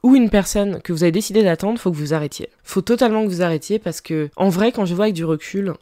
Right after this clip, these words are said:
c'était un truc de zinzin ce qu'il a fait. Et j'espère, c'est pour ça, j'espère il le fait plus. Parce que déjà, dans tous les cas, mon chéri, je compte bien, euh, qu'il me mette la bague au doigt et qu'on ait des enfants, tu vois. Donc, euh, voilà. <laughs> Il y a plus, il y a plus aucun opening possible. Plus aucun.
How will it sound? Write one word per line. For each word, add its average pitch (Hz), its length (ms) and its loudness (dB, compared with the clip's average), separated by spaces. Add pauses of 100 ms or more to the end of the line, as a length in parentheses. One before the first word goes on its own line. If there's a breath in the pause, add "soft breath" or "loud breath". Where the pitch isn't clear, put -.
(360)
c'était - 240 -4
un 214 40 0
truc 208 140 -6
de 185 80 0
zinzin 180 300 -2
ce 190 100 -8
qu'il 151 120 -4
a 143 40 -6
fait. - 220 -12 (160)
Et 170 40 -2
j'espère, 180 360 -2
c'est - 40 -16
pour 202 80 -6
ça, 208 140 -2
j'espère 190 320 -2
il 202 80 2
le 180 60 2
fait 175 120 -4
plus. 202 220 -2
Parce - 200 -10
que 175 60 -6
déjà, 175 180 2
dans 185 120 2
tous - 140 -8
les 165 80 0
cas, 196 100 -2
mon 180 140 -2
chéri, 170 260 -4
je 180 80 -6
compte 160 180 -6
bien, 160 140 -4 (100)
euh, 151 100 -2 (100)
qu'il 160 160 -6
me 175 40 2
mette 165 140 0
la 165 80 0
bague 147 180 -2
au 151 80 0
doigt 165 240 0
et 147 60 0
qu'on 156 180 -6
ait 151 60 -2
des 135 100 -8
enfants, 160 260 -4
tu - 120 -12
vois. - 220 -12
Donc, 156 240 -2
euh, 147 460 0
voilà. 185 340 0 (120)
<laughs> 254 760 4
Il 180 80 0
y 180 40 4
a 180 60 4
plus, 202 480 2
il 170 60 -4
y 165 80 2
a - 20 -2
plus - 280 0
aucun 233 260 4
opening 220 420 -2
possible. 190 600 -2 (300)
Plus 233 200 4
aucun. 185 340 2